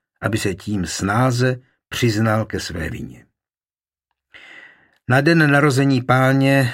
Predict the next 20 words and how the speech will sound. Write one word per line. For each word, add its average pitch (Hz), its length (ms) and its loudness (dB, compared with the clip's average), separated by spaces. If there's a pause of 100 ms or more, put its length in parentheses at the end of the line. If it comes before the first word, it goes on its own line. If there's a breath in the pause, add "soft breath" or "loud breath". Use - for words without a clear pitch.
(140)
do 117 140 0
Kostnice 123 600 -2
slavnostně 123 640 -2
vstoupil 110 500 -4
císař 98 580 -8
Zikmund 120 680 -2 (340 loud breath)
s - 140 -12
početnými 135 760 0
družinami 107 720 0
říšských - 720 -8
knížat 113 500 -4 (200)
a - 60 -8
markrabí, 120 840 -2 (760 loud breath)
doprovázeli 123 680 2
ho 110 100 2
také 98 360 -2
vlivní 85 480 -2
rýnští 147 600 0
arcibiskupové, 120 1000 -2
opati 110 760 -2